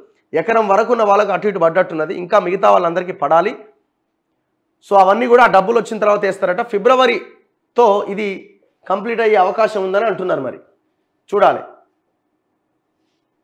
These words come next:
ఇక్కడ మాట్లాడాల్సింది ఏంటంటే యాక్చువల్గా ఈ రైతు బంధు కూడా ఇప్పుడు కాంగ్రెస్, ఆ,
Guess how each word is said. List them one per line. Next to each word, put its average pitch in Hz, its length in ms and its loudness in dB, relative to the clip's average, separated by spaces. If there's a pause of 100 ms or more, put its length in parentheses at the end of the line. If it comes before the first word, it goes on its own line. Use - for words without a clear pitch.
(120)
ఇక్కడ 247 140 -4
మాట్లాడాల్సింది 233 720 0
ఏంటంటే 208 460 0
యాక్చువల్గా 190 380 -4
ఈ 170 80 -2
రైతు 190 260 0
బంధు 220 200 -2
కూడా 180 380 -2 (520)
ఇప్పుడు 170 160 -16
కాంగ్రెస్, 240 600 2 (840)
ఆ, 165 340 -2